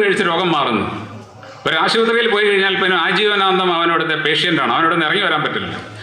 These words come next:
അവനവിടെ കിടന്ന് കിടന്ന് ചികിത്സിക്കണം. അവസാനം ഇറങ്ങി വരുമ്പോൾ വീട് കിടന്നിടത്ത് ഒന്നും കാണില്ല. കാര്യം ഇത് വീട്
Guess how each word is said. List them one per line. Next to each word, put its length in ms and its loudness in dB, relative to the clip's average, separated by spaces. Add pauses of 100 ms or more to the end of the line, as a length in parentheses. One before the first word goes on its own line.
(180)
അവനവിടെ 300 2 (120)
കിടന്ന് 420 2
കിടന്ന് 320 2
ചികിത്സിക്കണം. 520 0 (120)
അവസാനം 420 0
ഇറങ്ങി 240 0
വരുമ്പോൾ 320 0 (580)
വീട് 260 2
കിടന്നിടത്ത് 500 0 (260)
ഒന്നും 220 2
കാണില്ല. 320 0
കാര്യം 180 0
ഇത് 60 2 (100)
വീട് 180 0